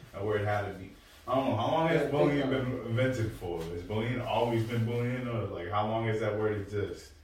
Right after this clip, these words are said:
Speaker 2: Nah, I feel like
Speaker 1: I
Speaker 2: I
Speaker 1: don't
Speaker 2: heard
Speaker 1: know.
Speaker 2: that back in, like, third grade, maybe
Speaker 1: Yeah.
Speaker 2: fourth grade. Bullying, but I feel like we used to use, "Oh, he's picking on me."
Speaker 1: Yeah,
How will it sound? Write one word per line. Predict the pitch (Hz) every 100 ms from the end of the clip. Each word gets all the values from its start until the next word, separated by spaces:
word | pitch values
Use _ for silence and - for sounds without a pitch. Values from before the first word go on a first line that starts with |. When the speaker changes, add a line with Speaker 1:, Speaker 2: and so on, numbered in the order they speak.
| -
Speaker 2:
Nah, | 131 131
I | 143
feel | 175
like | 165
Speaker 1:
I | 151
Speaker 2:
I |
Speaker 1:
don't | 135
Speaker 2:
heard | 143
Speaker 1:
know. | 139
Speaker 2:
that | 127 123
back | 120 120 120
in, | 113
like, | 113 117
third | 113 113
grade, | 117 117 120 117 - - - - - - - -
maybe | 139 139
Speaker 1:
Yeah. | 123
Speaker 2:
fourth | 147 139 -
grade. | 117 113 110 - - - - - - - - - - - - - - -
Bullying, | 123 120 117 117 113 117 117 - - - - - -
but | 123
I |
feel | - 147
like | 135 123
we | 139
used | 135
to | 120
use, | 120 113 113 -
"Oh, | 123 120
he's | 120
picking | - 127 123
on | 120 117 117
me." | 117 - - - -
Speaker 1:
Yeah, | 95 92 87